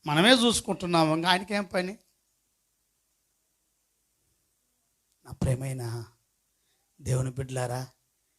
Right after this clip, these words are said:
యేసుక్రీస్తు వారే కాళ్ళు గడిగాడండి. ఎంత తగ్గించుకున్నాడో తెలుసా? మరి ఆయన రక్తంతో కడగబడిన మనము ఆయన గురించి మనం ఎందుకు తగ్గించుకోకూడదు?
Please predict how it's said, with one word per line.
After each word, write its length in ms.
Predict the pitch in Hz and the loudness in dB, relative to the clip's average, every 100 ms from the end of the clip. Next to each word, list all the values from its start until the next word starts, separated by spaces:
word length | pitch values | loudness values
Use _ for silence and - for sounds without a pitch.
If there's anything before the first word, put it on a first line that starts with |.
| _ - | _ -10
యేసుక్రీస్తు 800 | 147 147 196 180 - 185 - 208 | -4 -2 -2 -4 -8 -6 -6 -4
వారే 240 | 175 170 | -2 -2
కాళ్ళు 440 | 165 - 143 156 156 | -4 -4 0 2 0
గడిగాడండి. 920 | 143 131 127 123 123 117 104 104 101 _ _ _ _ _ _ _ - | -2 -8 -10 -14 -16 -20 -20 -20 -20 _ _ _ _ _ _ _ -16
ఎంత 280 | 160 202 202 | -14 -10 -10
తగ్గించుకున్నాడో 920 | - 147 135 156 170 - 165 147 139 | -6 -8 -6 -6 -2 -2 0 0 -2
తెలుసా? 500 | 135 135 135 - 117 - _ _ _ _ _ _ _ _ - | -2 -6 -8 -8 -10 -18 _ _ _ _ _ _ _ _ -8
మరి 120 | 143 | -4
ఆయన 320 | 127 156 139 | 0 0 0
రక్తంతో 420 | 143 - 190 170 | -2 -6 -8 -8
కడగబడిన 560 | 180 - 143 135 139 139 | -8 -6 -4 0 0 0
మనము 520 | 123 127 143 147 123 - _ _ _ _ _ - - | -4 -4 -4 -6 -8 -16 _ _ _ _ _ -18 -4
ఆయన 220 | 170 185 | 2 2
గురించి 680 | 175 156 147 143 - 139 123 _ _ _ _ _ _ _ _ _ _ - | 2 -2 -2 -4 -6 -8 -14 _ _ _ _ _ _ _ _ _ _ -6
మనం 220 | 147 135 | -6 -4
ఎందుకు 220 | 135 180 | -4 -6
తగ్గించుకోకూడదు? 1000 | - 143 127 135 - 131 127 123 120 156 | -6 -10 -10 -8 -8 -8 -8 -10 -10 -14